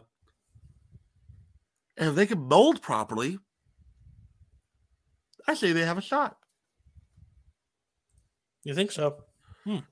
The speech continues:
Speaker 1: It's not possible. Not, not, like, it's, like I said, if Watertown can keep up what they're doing, they'll be in a decent little spot come playoff time.
Speaker 2: Hmm.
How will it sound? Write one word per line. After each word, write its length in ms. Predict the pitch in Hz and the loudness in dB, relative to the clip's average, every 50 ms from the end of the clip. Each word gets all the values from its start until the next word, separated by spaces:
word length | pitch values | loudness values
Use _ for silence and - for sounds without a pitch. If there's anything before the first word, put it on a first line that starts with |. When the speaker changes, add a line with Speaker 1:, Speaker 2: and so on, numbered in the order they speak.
| _ _ _ - | _ _ _ -14
Speaker 1:
It's 120 | - 165 170 | -10 0 2
not 180 | 196 202 214 | 4 4 4
possible. 420 | 214 214 220 220 190 175 143 135 - - | 4 2 0 0 -2 -4 -6 -6 -6 -2
Not, 320 | 165 156 170 180 - - | 0 2 2 2 0 0
not, 380 | 190 175 185 190 180 165 156 143 - _ - - - - | -2 0 0 0 0 -2 -4 -8 -12 _ -20 -20 -20 -20
like, 400 | - - - - 147 151 135 113 - _ _ _ _ _ _ _ _ _ _ - | -16 -8 2 4 4 4 4 0 -8 _ _ _ _ _ _ _ _ _ _ -8
it's, 80 | 175 165 | -8 -8
like 260 | 160 185 - - 170 160 | -6 -4 0 0 2 2
I 20 | |
said, 180 | 160 196 185 131 | 2 2 2 0
if 220 | 104 - 139 131 | 0 -4 -4 0
Watertown 360 | 143 156 196 233 247 277 269 226 | 4 6 6 6 4 2 0 0
can 80 | 170 | -2
keep 220 | - 196 196 170 175 | -2 -2 -2 0 0
up 160 | 180 165 156 | -2 -2 -2
what 120 | 170 160 | -4 -6
they're 100 | 143 147 | -6 -6
doing, 420 | 127 120 127 127 139 170 208 226 208 _ _ _ _ _ _ _ _ | -8 -6 -6 -4 -2 -2 -4 -4 -8 _ _ _ _ _ _ _ _
they'll 180 | 160 160 185 226 | -2 2 2 2
be 180 | 226 311 294 294 | 2 2 -2 0
in 60 | 294 | -2
a 80 | 277 | -4
decent 460 | 220 180 170 160 208 208 196 175 185 175 | -4 -4 -6 -4 -2 -2 -2 -2 -2 0
little 160 | 165 151 143 | 0 0 0
spot 400 | - - - 180 180 - - - | -4 -4 -2 0 0 0 -2 -8
come 160 | - 143 120 | -14 -14 -12
playoff 320 | - 127 110 92 78 - - | -8 -6 -6 -6 -6 -10 -14
time. 240 | - 87 80 - - _ _ _ _ _ _ _ _ _ _ _ _ _ _ _ _ _ _ _ _ _ _ _ _ _ _ _ _ _ _ _ _ _ _ _ _ _ _ _ _ _ _ _ _ _ _ _ - | -16 -16 -16 -16 -20 _ _ _ _ _ _ _ _ _ _ _ _ _ _ _ _ _ _ _ _ _ _ _ _ _ _ _ _ _ _ _ _ _ _ _ _ _ _ _ _ _ _ _ _ _ _ _ -14
Speaker 2:
Hmm. 180 | 147 147 135 | -12 -12 -12